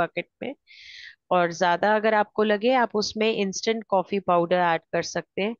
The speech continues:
That will actually heal your sensation also।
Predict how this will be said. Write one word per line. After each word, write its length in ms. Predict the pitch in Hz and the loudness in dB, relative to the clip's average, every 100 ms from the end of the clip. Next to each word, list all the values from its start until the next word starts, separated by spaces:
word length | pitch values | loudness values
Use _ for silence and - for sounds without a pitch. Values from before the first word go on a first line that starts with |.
| _ - _ - | _ -20 _ -4
That 100 | 185 208 | -2 0
will 200 | 202 190 | 0 0
actually 340 | - 214 226 | -4 -2 0
heal 460 | 208 202 196 190 190 | 0 0 0 2 2
your 180 | 196 | 2
sensation 580 | 180 165 165 165 156 160 | -2 -2 -2 -2 -2 -6
also। 480 | 143 139 131 - 82 | -6 -6 -8 -10 -12